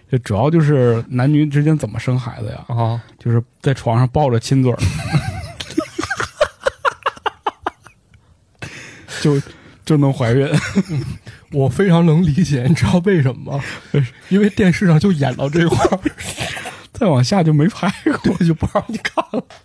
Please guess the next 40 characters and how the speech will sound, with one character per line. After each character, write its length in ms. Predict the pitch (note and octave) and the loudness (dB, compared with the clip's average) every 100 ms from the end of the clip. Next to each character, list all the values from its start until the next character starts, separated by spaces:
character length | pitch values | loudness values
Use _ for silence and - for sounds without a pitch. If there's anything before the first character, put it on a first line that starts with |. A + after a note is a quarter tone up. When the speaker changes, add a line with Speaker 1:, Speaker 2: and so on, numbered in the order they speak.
| _ - - - - - | _ -20 -20 -20 -20 -10
Speaker 1:
然 100 | - | -2
后 60 | A2+ | 0
后 140 | A#2+ | 0
来 100 | A#2+ | 0
他 100 | G#2+ | 0
们 80 | A2+ | -2
俩 120 | A2+ | -2
就 80 | G#2+ | -4
怀 140 | F#2 G2 | -4 0
孕 140 | G#2 | 0
了 60 | F#2 | 0
嘛， 160 | D#2+ - | -6 -8
啊， 220 | F#2+ F2+ | -6 -2
是 140 | C#3 | -2
吧？ 220 | G2+ F#2 - | -2 -6 -6
你 80 | G#2+ | -4
看 100 | G#2+ | -2
多 120 | C3 | -2
合 220 | C#3+ A2+ | -2 -2
理。 100 | G2+ - - - - - | -4 -6 -8 -10 -10 -4
嗯。 320 | G#2+ G#2 C3 - - - - - | -2 -2 -6 -10 -14 -14 -14 -8
<laughs> 680 | - - - D#4 - F#4 F3+ | -8 -6 -4 -2 2 4 6
你 80 | C#3 | 4
们 140 | A#2+ | 4
那 80 | C#3+ | 2
儿 40 | G3 | 2
是 100 | C4 | 0
怎 140 | F3 | 0
么 100 | A#2 | 0
传 260 | B2+ A#2 B2 | 0 0 0
说 120 | A#2 G#2+ | 2 0
的？ 100 | A#2 - - - - - | -2 -4 -12 -20 -20 -12
Speaker 2:
我 160 | - C3 | -4 -2
们 60 | G3 | 0
那 60 | |
儿， 80 | G3 | 0
我 160 | D3 C3 | 0 0
不 160 | G#3+ | 0
是 60 | D#4 | -2
讲 220 | - E3 | -2 -6